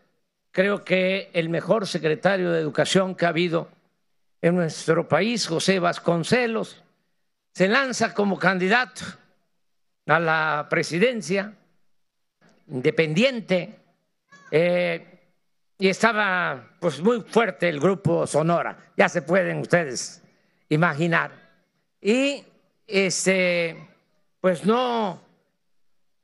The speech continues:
no avanzó. Hay que reconocerle que tuvo el valor de enfrentarse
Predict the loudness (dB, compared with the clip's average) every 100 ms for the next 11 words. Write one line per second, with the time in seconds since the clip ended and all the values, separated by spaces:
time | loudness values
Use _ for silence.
0 | _ -8 -2 0 0 -2 -2 0 -2 0
1 | 0 0 -2 -8 -8 0 0 0 -2 0
2 | 0 0 0 0 0 0 0 -2 -2 -4
3 | _ _ _ _ _ _ _ _ 0 0
4 | 2 -2 0 0 0 0 0 0 0 0
5 | 0 0 0 0 0 -2 -4 -16 _ _
6 | _ _ _ _ _ _ -20 -2 0 2
7 | 0 -4 -10 _ _ _ _ _ _ _
8 | _ -6 -4 0 0 2 2 2 -2 -2
9 | -2 -6